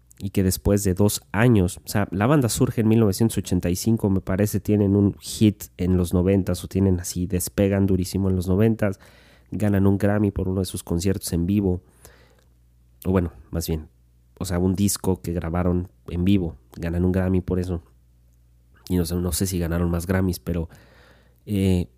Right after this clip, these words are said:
y Kevin Max, este cantante, que además el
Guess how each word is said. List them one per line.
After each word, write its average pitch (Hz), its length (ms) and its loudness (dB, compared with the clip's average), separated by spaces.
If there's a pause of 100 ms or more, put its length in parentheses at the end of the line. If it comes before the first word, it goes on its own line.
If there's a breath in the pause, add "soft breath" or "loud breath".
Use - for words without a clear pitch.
(140)
y 104 100 -4
Kevin 147 340 2
Max, 127 300 0
este 113 240 -4
cantante, 107 640 0 (100)
que 95 100 -8
además 107 460 0 (380)
el 98 240 -6